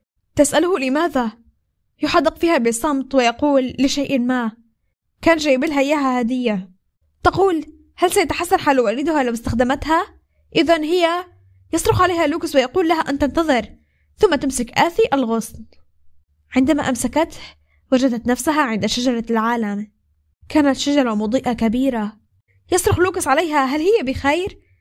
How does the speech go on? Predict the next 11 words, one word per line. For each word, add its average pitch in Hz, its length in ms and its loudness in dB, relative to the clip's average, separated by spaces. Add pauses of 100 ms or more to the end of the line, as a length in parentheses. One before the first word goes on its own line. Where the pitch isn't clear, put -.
(420)
كانت 320 300 2
أعين 302 300 0
آثي 294 180 -2
الجوهرية 262 500 0
مضيئة. 226 600 -4 (560)
كان 285 180 2
هكذا 294 440 0
مظهرها. 214 760 -2 (400)
كان 247 220 2
مخيفا 226 340 -2
جدا. 220 520 -2